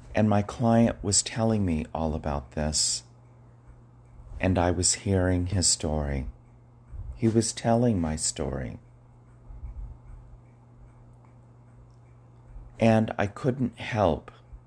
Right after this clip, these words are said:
but interject some strategies that I had dealt with, A K A,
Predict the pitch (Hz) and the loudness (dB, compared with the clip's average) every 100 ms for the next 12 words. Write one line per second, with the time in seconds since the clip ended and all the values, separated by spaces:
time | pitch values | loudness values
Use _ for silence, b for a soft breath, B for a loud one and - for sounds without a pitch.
0 | - - - - - - - - - 101 | -20 -20 -20 -20 -20 -20 -20 -16 -2 2
1 | 87 - - - 98 95 82 87 76 71 | 2 2 -6 -4 0 0 -2 0 0 -2
2 | - - - - - - - - - - | -10 -14 -16 -20 -20 -20 -20 -20 -20 -20
3 | - - - - - - - - - - | -20 -20 -20 -20 -20 -20 -20 -20 -20 -20
4 | - - - - - - - - - - | -20 -20 -20 -20 -20 -20 -20 -20 -20 -20
5 | - - - - 110 113 - 98 87 80 | -20 -8 0 4 4 2 2 2 2 0
6 | 78 78 76 69 - b b - - - | -2 -2 -2 -4 -8 b b -20 -20 -12
7 | - 104 95 98 90 - 76 67 - 71 | 0 4 4 4 0 -2 -4 -4 -6 -6
8 | 67 - - - - 80 76 87 78 76 | -6 -10 -20 -16 -4 -2 -2 -2 0 0
9 | 73 82 113 | 0 0 -2